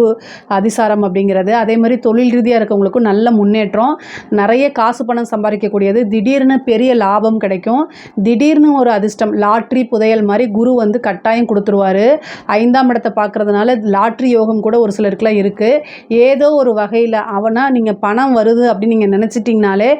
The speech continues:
போதும், திடீர்னு பணம் வந்துரும் உங்களுக்கு. மூணாம் இடத்தை பார்க்கறதுனால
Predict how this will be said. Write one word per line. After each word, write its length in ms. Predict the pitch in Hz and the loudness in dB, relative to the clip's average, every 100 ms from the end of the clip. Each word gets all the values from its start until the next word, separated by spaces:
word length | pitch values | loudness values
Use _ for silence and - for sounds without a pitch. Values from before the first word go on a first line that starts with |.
| - - - | -4 -20 -12
போதும், 400 | - 240 262 240 | -6 0 2 2
திடீர்னு 540 | 196 214 254 285 277 285 | 2 2 2 2 2 0
பணம் 320 | 226 208 220 | 0 0 0
வந்துரும் 300 | 202 196 202 190 | 0 0 0 0
உங்களுக்கு. 360 | 190 185 220 285 - - - - - - - - 240 | -2 0 -2 -2 -8 -20 -20 -20 -20 -20 -20 -6 0
மூணாம் 320 | 233 247 247 | 2 2 2
இடத்தை 200 | 220 202 | 2 0
பார்க்கறதுனால 640 | 190 202 202 202 196 190 | -2 -2 0 0 0 0